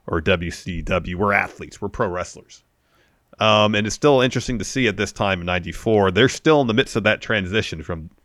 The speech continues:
getting rid of kind of the more sports entertainment aspects of professional wrestling. I mean, just like a year or so ago, Sandman was a surfer, you know?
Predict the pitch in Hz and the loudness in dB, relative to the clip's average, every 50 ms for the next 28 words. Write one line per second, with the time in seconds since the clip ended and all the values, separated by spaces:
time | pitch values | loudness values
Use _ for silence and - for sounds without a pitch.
0 | _ _ - 92 90 120 123 120 110 95 95 117 123 120 107 104 - 107 104 101 | _ _ -8 0 2 2 4 4 2 2 2 4 6 6 4 4 4 2 2 2
1 | 87 82 - - - _ _ - _ _ _ _ _ _ _ _ _ _ _ - | 2 -2 -8 -18 -20 _ _ -20 _ _ _ _ _ _ _ _ _ _ _ -2
2 | - 120 107 104 98 90 101 98 98 95 90 - - - - 113 120 - 110 95 | 0 2 2 2 0 0 0 2 2 2 2 2 0 2 2 2 2 2 0 -2
3 | 87 82 - 107 104 95 90 90 87 85 - - - 85 82 - - - - - | -2 0 0 0 2 2 0 -2 -2 -4 -4 -4 -4 -4 -4 -6 -8 -8 -8 -4
4 | - 95 87 - - 87 85 82 80 - - 82 92 101 95 90 - 101 - - | -4 -2 -4 -4 -4 -6 -6 -6 -8 -8 -10 -6 -4 -4 -4 -4 -8 -12 -10 -6
5 | 107 101 95 - 104 90 - 85 87 95 110 110 104 95 92 87 87 85 85 - | -6 -6 -4 -4 -4 -4 -4 -4 0 2 4 4 6 4 4 2 0 -2 -4 -2
6 | - 98 90 85 82 90 87 85 85 - - - 113 113 107 104 101 101 98 92 | 0 0 2 2 0 0 0 -2 -2 -2 0 2 4 4 6 6 6 4 4 4
7 | 85 82 - - 123 110 104 - - - - _ _ _ _ _ _ _ _ _ | 2 0 0 2 2 2 2 0 -4 -14 -14 _ _ _ _ _ _ _ _ _
8 | _ - - - - 95 95 87 85 87 87 | _ -20 -20 -8 -4 -2 -2 0 0 0 -2